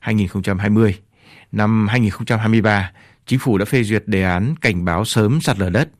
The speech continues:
và lũ quét tại khu vực miền núi và Trung du Việt Nam nhằm hoàn thiện hệ thống bản đồ cảnh báo cho ba mươi bảy tỉnh ở miền núi và Trung du ngay trong năm hai nghìn không trăm hai mươi lăm tới.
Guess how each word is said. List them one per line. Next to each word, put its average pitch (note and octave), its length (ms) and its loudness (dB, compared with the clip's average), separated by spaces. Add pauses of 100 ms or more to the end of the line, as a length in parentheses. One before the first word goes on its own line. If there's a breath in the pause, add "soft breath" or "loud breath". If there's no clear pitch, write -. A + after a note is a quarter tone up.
(200 loud breath)
và G2+ 340 0
lũ A#2 180 2
quét D#3 240 -2 (160)
tại F2 220 -2
khu A#2+ 140 -2
vực G2+ 180 -2
miền G2 160 2
núi G2+ 280 2
và C3+ 100 -2
Trung G#2 180 -2
du G#2+ 140 2
Việt F#2+ 180 0
Nam G2+ 200 2 (500 soft breath)
nhằm G#2+ 340 2
hoàn G#2+ 180 0
thiện G#2+ 240 0 (280 loud breath)
hệ A2 120 0
thống A2+ 180 0
bản G2+ 160 0
đồ G2+ 200 2
cảnh F#2 220 -2
báo F2+ 360 -2 (300 loud breath)
cho G#2 360 0
ba A2 180 0
mươi A#2 120 2
bảy G2 140 0
tỉnh F2 360 -2
ở F2+ 120 -2
miền G2 200 2
núi G2+ 160 2
và A#2 120 0
Trung G2+ 180 -2
du G2+ 240 2 (280 loud breath)
ngay G#2+ 180 2
trong G2+ 280 0
năm F#2+ 180 2
hai G2+ 160 0
nghìn G2 160 2
không F#2 220 -4
trăm F#2 260 0
hai G#2 140 0
mươi F#2+ 100 2
lăm F#2 160 0
tới. F#2 260 0